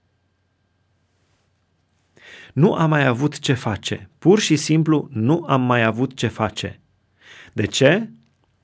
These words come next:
Pentru că ea a înțeles Scriptura. Ea nu era responsabilă pentru neascultarea soțului ei.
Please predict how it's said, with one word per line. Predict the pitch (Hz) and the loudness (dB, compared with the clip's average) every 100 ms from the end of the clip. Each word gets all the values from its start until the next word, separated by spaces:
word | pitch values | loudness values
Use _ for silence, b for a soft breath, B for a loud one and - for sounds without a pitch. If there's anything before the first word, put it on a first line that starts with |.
| _ _ - | _ _ -2
Pentru | 143 139 139 | 0 0 0
că | 131 | 2
ea | 113 110 165 190 | 2 2 0 2
a | 156 | 0
înțeles | 139 127 - 117 143 143 | 0 0 -2 0 2 0
Scriptura. | - - - 117 113 - 113 87 - _ _ _ _ B B B | -4 -6 -4 -6 -2 0 0 -2 -12 _ _ _ _ B B B
Ea | B 127 | B 4
nu | 196 | 6
era | 254 202 | 4 4
responsabilă | 156 147 - 139 123 180 165 131 117 | 2 2 2 0 2 0 0 2 0
pentru | - 117 120 | 0 -2 0
neascultarea | 123 139 143 - - 123 156 147 127 | 0 0 0 -2 0 2 2 -2 -2
soțului | - 135 - 131 127 | -4 -4 -2 0 0
ei. | 131 135 98 | 2 2 0